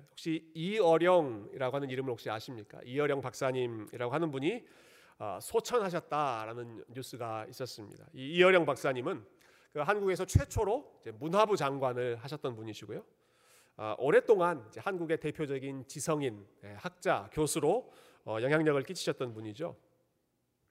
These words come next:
아, 근데 이분의 죽음을, 예, 제가 소천하셨다라고 표현했습니다. 소천이란 말은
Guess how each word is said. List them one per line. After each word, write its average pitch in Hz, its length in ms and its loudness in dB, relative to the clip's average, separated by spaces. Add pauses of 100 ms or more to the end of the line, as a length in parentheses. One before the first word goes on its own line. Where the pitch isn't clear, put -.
(640)
아, 117 200 -8
근데 208 160 2
이분의 214 340 6
죽음을, 202 680 2
예, 113 100 -12
제가 139 400 -2
소천하셨다라고 143 1700 -2
표현했습니다. 123 800 -6
소천이란 170 580 0
말은 131 340 -2